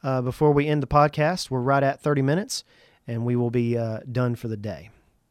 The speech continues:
Dear God in heaven, we, we thank you so much for this life that you have given us, and we thank you so much for the responsibility that you've given us as, as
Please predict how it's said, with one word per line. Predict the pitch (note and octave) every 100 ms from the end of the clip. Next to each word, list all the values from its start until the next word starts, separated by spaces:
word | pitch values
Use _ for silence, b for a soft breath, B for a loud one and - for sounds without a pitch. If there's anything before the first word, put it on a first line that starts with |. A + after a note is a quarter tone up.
| _ _ _ _ _ _ _ _ _ _ _ _ _ _ _ _ -
Dear | D3 D#3+
God | D#3 D3
in | B2+
heaven, | C3+ B2+
we, | C3 C3 B2+
we | C#3+ B2
thank | C#3+ C3
you |
so | B2+ C#3+
much | B2 B2 -
for | A#2
this | A2 -
life | A#2+ A#2+
that | A#2 -
you | A#2
have | A2
given | A#2 A2+
us, | A#2 -
and | G#2 A2+
we | A2+
thank | C#3+ C3
you |
so | C3 C3
much | B2+ -
for | A#2
the |
responsibility | G#2+ G#2 - C3+ C3 B2 B2+ B2 A#2+ B B B B B
that | - -
you've | C#3+
given | C3+ C#3+
us | D3 -
as, | G#2+ - -
as | A#2+ G2+